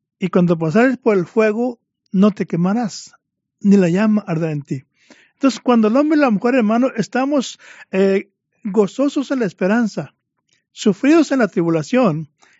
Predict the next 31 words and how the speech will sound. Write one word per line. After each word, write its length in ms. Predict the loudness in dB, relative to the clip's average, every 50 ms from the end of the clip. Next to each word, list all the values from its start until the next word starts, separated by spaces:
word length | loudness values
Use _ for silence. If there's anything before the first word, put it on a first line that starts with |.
| _ _
y 140 | -2 -2 0
constantes 800 | 0 2 2 2 0 0 -2 -2 0 0 0 0 0 0 0 0
en 100 | 0 0
la 60 | 0
oración, 520 | 0 -2 -4 -2 0 2 2 2 2 -2 -6 _
hermanos, 580 | -2 0 0 2 2 2 0 0 -2 -2 -4 -8 _
este, 420 | -2 -2 -2 -2 _ -6 -6 -6 -6 _
este 320 | -4 -4 -4 -2 _ -4 -4
es 180 | -4 -6 -8 -8
realmente, 800 | -4 -2 0 0 0 0 0 0 0 0 0 0 -2 -2 -4 -4
hermanos, 560 | -2 0 2 2 2 2 0 -2 -4 -6 -10 -20 -20 -20 -20 _ -20 _ _
aleluya, 800 | -2 0 0 0 0 0 0 2 2 2 2 2 0 -2 -4 -8 _ _ _ _ _ _ _
es 180 | -4 -2 -2 0
el 160 | -2 -4 -4
carácter, 720 | -4 -2 0 0 0 0 -2 -4 _ -4 -4 -4 -4 -4 -6
el 140 | -4 -4 -4
actuar 600 | -4 -6 -4 0 2 2 4 2 2 0 -4 -8 _ _ _ _
como 280 | 0 2 2 2 2
cristianos, 540 | 0 -4 -4 -4 -2 -2 0 0 0 0 0
gloria 220 | -2 -2 -2 -2
a 20 | -2
Dios. 420 | 0 0 -2 -2 -4 -10 -20 _ _ _ _ _ _ _ _ _ _ _ _ _ _ _
Fíjese, 420 | -2 -2 -2 0 -2 -4 -6 -6 _
gozosos 360 | -4 -4 -2 0 0 0 0
en 80 | 0 -2
la 60 | -2
esperanza. 560 | -4 -4 -2 -2 -2 -2 -4 -6 -10 -14 -16 _ _ _ _ _ _ _ _ _
¿Qué 100 | -2 -2
es 160 | 0 -2 0
gozo, 300 | 0 0 0 0 -2 -6
hermanos? 460 | -6 -6 -8 -12 -14 -18 _ _ _